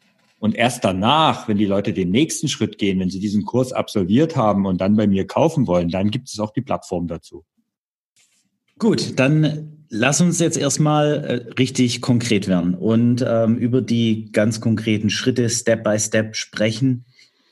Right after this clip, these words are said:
Speaker 2: die jemand machen sollte, der seinen ersten Online-Kurs, äh, im Prinzip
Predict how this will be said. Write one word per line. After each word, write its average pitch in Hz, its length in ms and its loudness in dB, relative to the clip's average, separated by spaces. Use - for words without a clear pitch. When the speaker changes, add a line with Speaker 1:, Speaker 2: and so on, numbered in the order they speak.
Speaker 2:
die 113 500 0
jemand 107 520 2
machen 120 440 0
sollte, 151 720 2
der 110 380 0
seinen 104 260 2
ersten 101 400 0
Online-Kurs, 82 920 -4
äh, 78 240 -8
im 90 100 -8
Prinzip 87 420 -8